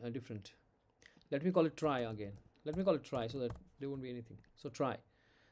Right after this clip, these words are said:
So this is again a try, okay? And this is the bot. Because if I use anything, you know, uh, which is already used, so ये उसका सीएसएस अप्लाई करेगा ना यहाँ पे, तो फिर कॉन्सेप्ट वहीं रहेगा, पहले सीएसएस ठीक करना पड़ेगा।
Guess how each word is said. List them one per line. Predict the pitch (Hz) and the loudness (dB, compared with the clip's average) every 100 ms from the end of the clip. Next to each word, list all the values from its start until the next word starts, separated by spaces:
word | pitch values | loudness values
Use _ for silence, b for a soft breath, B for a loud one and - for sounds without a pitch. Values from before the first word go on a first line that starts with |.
| _ | _
So | 143 | -4
this | 139 139 | -2 2
is | |
again | 170 175 | 4 4
a | 170 | 4
try, | 165 110 117 | 2 -2 -4
okay? | - 214 277 - _ - | -4 -2 -4 -8 _ -6
And | 139 | -4
this | 143 | -2
is | 147 | 0
the | 147 | 2
bot. | 131 98 - - _ _ _ _ _ _ _ b b _ - | 2 0 -4 -20 _ _ _ _ _ _ _ b b _ 2
Because | 185 175 | 4 6
if | 180 | 6
I | 196 | 6
use | 202 185 | 6 6
anything, | 185 185 190 202 175 | 6 6 6 2 2
you | 170 | 4
know, | 214 151 - - | 4 2 -2 -10
uh, | 143 135 | -4 -2
which | 139 139 | -2 2
is | 165 | 6
already | 151 156 170 | 8 8 6
used, | 165 165 208 | 6 6 6
so | 185 190 | 4 4
ये | 165 | 4
उसका | 170 - 196 | 4 2 2
सीएसएस | 185 175 170 185 | 4 4 4 4
अप्लाई | 165 196 | 4 4
करेगा | 165 156 | 6 4
ना | 214 | 4
यहाँ | 220 180 | 2 2
पे, | 139 | 0
तो | 127 | -4
फिर | 151 165 | -2 -2
कॉन्सेप्ट | 156 156 151 160 | 2 0 2 2
वहीं | 151 175 | 4 4
रहेगा, | 180 180 185 | 4 4 4
पहले | 175 | 2
सीएसएस | 175 160 156 160 151 | 2 2 2 0 -2
ठीक | 135 | -2
करना | 127 123 | -4 -6
पड़ेगा। | 113 110 | -6 -10